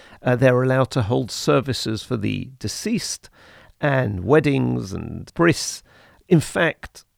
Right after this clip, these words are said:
one of the reasons for creating the ghetto in fifteen sixteen was that the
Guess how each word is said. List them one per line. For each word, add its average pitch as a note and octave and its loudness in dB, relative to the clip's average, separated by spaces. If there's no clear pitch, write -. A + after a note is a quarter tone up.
one D3+ 0
of C#3 -4
the C3 2
reasons D#3 4
for C#3 -2
creating D3 2
the A#2+ 6
ghetto A2+ 2
in A2 0
fifteen A2+ -2
sixteen A2+ -8
was C#3 2
that C#3+ 0
the C#3 2